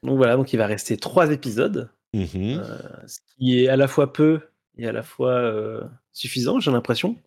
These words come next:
Speaker 2: Ouais, je
Speaker 1: Euh.
Speaker 2: crois. Euh, je, je, je, on va, on va même pas parler de quoi que ce soit.
Speaker 1: Non.
Speaker 2: On va juste se dire
Speaker 1: Faut pas.
Speaker 2: qu'on se retrouve,
Speaker 1: <laughs>
Speaker 2: euh, dans,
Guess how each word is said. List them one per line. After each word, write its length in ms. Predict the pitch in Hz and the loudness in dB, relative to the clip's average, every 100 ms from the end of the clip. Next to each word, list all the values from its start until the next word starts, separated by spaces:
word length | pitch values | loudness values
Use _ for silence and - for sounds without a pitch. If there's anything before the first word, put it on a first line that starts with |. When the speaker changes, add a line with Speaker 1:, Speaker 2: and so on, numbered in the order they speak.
| - | -4
Speaker 2:
Ouais, 280 | 87 82 117 - | -2 -2 -6 -10
je 120 | 113 | -8
Speaker 1:
Euh. 20 | |
Speaker 2:
crois. 340 | - - 73 120 _ _ _ _ _ _ _ _ _ _ _ 90 | -8 -10 -12 -12 _ _ _ _ _ _ _ _ _ _ _ -4
Euh, 1000 | 85 82 80 78 76 76 78 78 82 90 | -2 0 0 -2 -4 -6 -6 -6 -6 -6
je, 240 | 92 120 | -4 -4
je, 440 | 107 123 127 120 113 | 0 2 4 2 -2
je, 400 | 107 117 117 110 - - | -2 0 0 -2 -8 -4
on 100 | 147 | 2
va, 180 | 170 - | 2 0
on 80 | 165 | 0
va 100 | 160 | 2
même 220 | 165 185 175 | 2 2 2
pas 280 | 175 170 | 0 0
parler 400 | - 127 127 123 | 0 2 2 2
de 100 | 120 | 0
quoi 220 | 104 - 135 | 0 0 0
que 80 | |
ce 100 | - | 0
soit. 460 | 117 - 113 127 170 | -2 0 2 2 4
Speaker 1:
Non. 80 | 139 | 4
Speaker 2:
On 40 | 107 | 4
va 100 | 107 | 0
juste 240 | 123 151 | -4 -6
se 120 | - | -4
dire 320 | 117 107 127 139 | -4 -2 0 0
Speaker 1:
Faut 60 | |
pas. 100 | - | 0
Speaker 2:
qu'on 60 | - | -2
se 160 | - | -2
retrouve, 760 | 110 107 110 143 123 131 139 131 | -2 -2 0 0 2 0 0 -2
Speaker 1:
<laughs> 180 | 131 113 | -2 0
Speaker 2:
euh, 400 | 101 98 98 95 | 2 2 2 0
dans, 760 | 92 104 98 98 95 92 92 | 0 0 2 2 0 0 -2